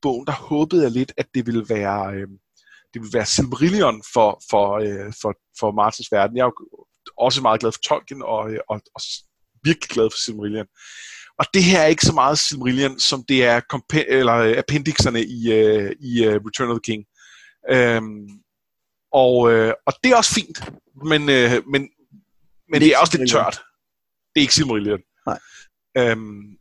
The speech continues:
Speaker 1: det er jo ikke, det er jo ikke de her, Silmarillion er jo en, en, er jo en samling myter, og alle er, alle er jo rock'n'roll og, og vilde og så videre. Og det, og det her, det er, øh, ja,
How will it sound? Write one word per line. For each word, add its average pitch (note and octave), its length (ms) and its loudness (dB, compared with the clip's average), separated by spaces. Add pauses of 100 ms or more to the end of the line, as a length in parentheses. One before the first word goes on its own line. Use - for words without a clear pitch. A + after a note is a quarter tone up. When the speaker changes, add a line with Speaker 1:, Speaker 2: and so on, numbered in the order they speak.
Speaker 1:
det D3+ 240 2
er C#3+ 60 8
jo D3 100 4
ikke, D#3 200 -4
det D#3+ 60 4
er - 40 8
jo D#3 60 10
ikke - 120 -8
de D#3+ 100 0
her, C3 260 2 (380)
Silmarillion D3 500 0
er C3 40 2
jo A#2+ 80 2
en, A#2 120 -8 (100)
en, B2+ 240 -12
er D3 80 0
jo D3 60 -2
en C3+ 80 -10
samling B2+ 460 -2
myter, D#3 300 0
og C#3 260 4
alle C#3+ 180 6
er, A#2 200 4 (220)
alle C#3 200 2
er C3+ 40 4
jo B2 120 4
rock'n'roll A2+ 580 -2
og, A#2 300 0
og G#2+ 180 -6
vilde A#2 280 -8 (100)
og A2+ 140 -2
så - 100 -14
videre. G#2+ 220 -2 (140)
Og A#2 160 -6
det, - 140 -14
og B2+ 160 -2
det D#3 120 2
her, C#3+ 260 2 (120)
det C#3 160 2
er, A2+ 340 2
øh, G2+ 80 -8 (1900)
ja, - 40 -2